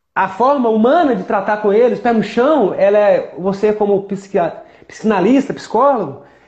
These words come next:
é uma coisa, quando você fala, eu não entendo muito disso, cara, mas quando você fala da psicologia perene, no chão da vida, cara, isso aqui é muito doido.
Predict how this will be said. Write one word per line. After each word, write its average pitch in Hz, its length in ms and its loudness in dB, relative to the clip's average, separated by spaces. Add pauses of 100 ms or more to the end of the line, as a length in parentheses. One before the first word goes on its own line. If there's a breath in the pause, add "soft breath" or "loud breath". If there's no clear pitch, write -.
(580 soft breath)
é - 80 -4
uma 233 120 0
coisa, 262 480 -2
quando 254 220 0
você 262 140 -2
fala, 233 680 0
eu 208 140 0
não 294 100 2
entendo 277 260 2
muito 254 220 2
disso, 240 280 0
cara, 208 200 0
mas 220 120 0
quando 262 160 -2
você 269 100 0
fala 240 200 0
da 196 500 0 (240 loud breath)
psicologia 233 520 -2
perene, 233 800 0 (460 soft breath)
no 196 120 0
chão 262 160 0
da 226 160 2
vida, 185 640 0 (540 soft breath)
cara, 240 560 -2
isso 233 160 -4
aqui 294 220 0
é 330 60 4
muito 349 840 2
doido. 254 680 0